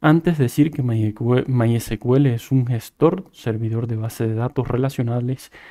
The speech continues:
rápido, eficiente, seguro, estable, estable, fácil de usar, multiplataforma, multihilo, multiusuario y bien documentado. Actualmente, Oracle guía el desarrollo de My S Q L, no obstante,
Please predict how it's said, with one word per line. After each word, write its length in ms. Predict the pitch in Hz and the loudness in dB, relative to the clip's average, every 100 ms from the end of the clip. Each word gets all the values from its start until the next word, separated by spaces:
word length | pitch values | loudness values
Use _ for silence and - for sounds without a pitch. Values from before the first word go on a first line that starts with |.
| - - | -18 0
rápido, 540 | - 151 127 117 117 | 4 4 4 -2 -4
eficiente, 680 | 113 104 - 147 131 - 113 | -4 -6 0 0 0 -2 -6
seguro, 540 | 117 120 131 117 - | -2 0 0 0 -6
estable, 600 | 123 - - 135 117 120 - - - - | -10 -4 2 2 2 -4 -10 -20 -16 -10
estable, 560 | 113 - 139 113 127 | -8 0 0 0 -2
fácil 480 | - - 131 - 123 | -6 -2 -2 -2 -6
de 80 | 117 | -6
usar, 360 | - 131 127 - - - _ | -2 -2 -2 -6 -20 -20 _
multiplataforma, 1000 | - 175 165 113 117 110 113 131 117 113 | 2 2 2 -4 -4 -8 -6 -2 0 0
multihilo, 640 | 113 131 143 120 123 123 113 | 2 2 0 0 0 0 -2
multiusuario 920 | 117 139 143 120 - 147 147 139 139 - | 2 0 0 -6 0 2 4 4 0 -4
y 100 | 131 | -4
bien 400 | 131 151 151 151 | 2 4 4 4
documentado. 880 | 131 131 147 151 135 113 107 101 113 _ - - - - _ - | 2 -2 2 2 2 0 -4 -4 -6 _ -20 -20 -20 -20 _ -4
Actualmente, 880 | 131 120 117 127 156 165 170 156 - | -2 0 0 4 4 2 0 0 -2
Oracle 480 | 135 151 147 143 147 | 2 4 4 2 0
guía 240 | 131 139 | 2 2
el 80 | 127 | 2
desarrollo 540 | 120 117 117 123 127 123 | 0 -6 -4 0 0 0
de 80 | |
My 220 | 113 127 147 | 2 2 2
S 180 | - 151 | 0 -2
Q 200 | 123 123 | 0 2
L, 200 | 120 131 | 0 2
no 160 | 131 151 | 2 2
obstante, 720 | 151 - 123 113 104 180 | 0 -2 0 2 0 -4